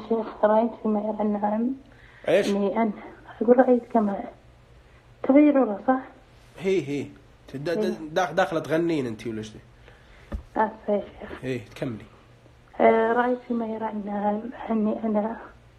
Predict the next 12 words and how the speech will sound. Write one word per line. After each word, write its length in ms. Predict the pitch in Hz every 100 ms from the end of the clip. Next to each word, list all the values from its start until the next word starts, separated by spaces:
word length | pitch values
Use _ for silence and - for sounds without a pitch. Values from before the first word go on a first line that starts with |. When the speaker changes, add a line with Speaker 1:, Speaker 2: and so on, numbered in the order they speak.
| -
Speaker 1:
وزوجي 400 | 220 208 214 208
طالعين 360 | 208 226 233 226
من 140 | 214
غرفة 340 | 208 214 214 208
النوم، 480 | 208 208 208 233 285 - - - - - - - - -
وكان 240 | - 254 247
الصالة 480 | - 254 240 226 214
حقت 340 | - 233 214 -
بيتي 360 | 214 202 214 226
مي 120 | 240
مفروشة 480 | 226 208 220 196 208
بالأصل. 460 | 190 196 196 196